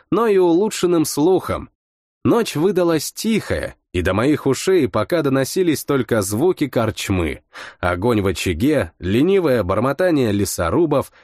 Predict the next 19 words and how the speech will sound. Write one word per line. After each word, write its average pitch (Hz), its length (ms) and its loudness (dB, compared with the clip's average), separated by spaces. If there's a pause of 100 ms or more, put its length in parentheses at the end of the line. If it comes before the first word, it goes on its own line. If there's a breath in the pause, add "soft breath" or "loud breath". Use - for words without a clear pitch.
(120 soft breath)
тихое 147 420 0
сопение 151 680 0
Зимы 107 400 0
на 185 120 0
коленях 131 580 0
у 104 60 2
Вера 90 640 -2 (200)
и 98 100 0
бурчание 175 800 0
у 151 100 2
него 120 300 2
в 104 60 -4
животе, 82 720 -4 (540)
но 101 160 0
через 123 380 0
несколько 147 640 0
мгновений 113 800 0
потрескивание 139 960 -2
угольков 117 760 -2